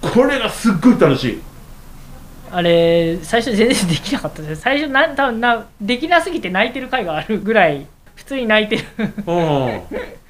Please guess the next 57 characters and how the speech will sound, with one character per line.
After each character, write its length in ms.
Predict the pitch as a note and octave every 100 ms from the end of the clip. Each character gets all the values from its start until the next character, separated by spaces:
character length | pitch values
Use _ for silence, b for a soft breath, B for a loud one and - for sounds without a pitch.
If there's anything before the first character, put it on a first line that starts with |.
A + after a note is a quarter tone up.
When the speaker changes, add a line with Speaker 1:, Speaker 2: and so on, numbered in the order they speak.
| B B B _ _ _ -
Speaker 1:
困 220 | - A#3+
っ 120 | C#4 C4
て、 400 | G3+ E3+ D3 - -
ヒ 180 | - C4+
ー 20 | A#3+
ヒ 80 |
ー 60 | A3
言 80 | F#3
っ 40 | F3
て 160 | A#3
る 80 | A#3
だ 100 | A3+
け 100 | A3+
で 60 | G#3+
も 120 | F3
楽 240 | F3 F3
し 120 | E3+
い 40 | F3+
の 120 | D3+
に、 220 | C#3+ C3
そ 140 | - D3
こ 160 | G3+
に 160 | G#3+ F#3+
自 140 | F3+
分 200 | F#3+ G3+
で 100 | G3
ち 100 | G3
ゃ 60 | F#3
ん 60 |
と 100 | F#3
ネ 140 | F3 F3
タ 100 | F#3
を 100 | F3+
拾 160 | F#3+
っ 40 | F3
て 140 | F#3
き 80 | -
て、 240 | D3 A2+ G#2+ B B -
そ 80 | E3
れ 60 | F#3
を 120 | E3 E3
横 300 | D#3 - G3
道 40 |
に 380 | F#3+ D#3 E3+ E3
そ 160 | - D3+
れ 100 | D#3+
な 140 | E3
が 140 | B2+
ら。 120 | G2 D#3
Speaker 2:
う 40 |
ん。 160 | C#3+ D3 - - -
も 100 | G#3
う 20 | A#3+
直 100 | A#3+
近 220 | G4 G4+
と 80 | F#4
か 320 | G#3+ F#3+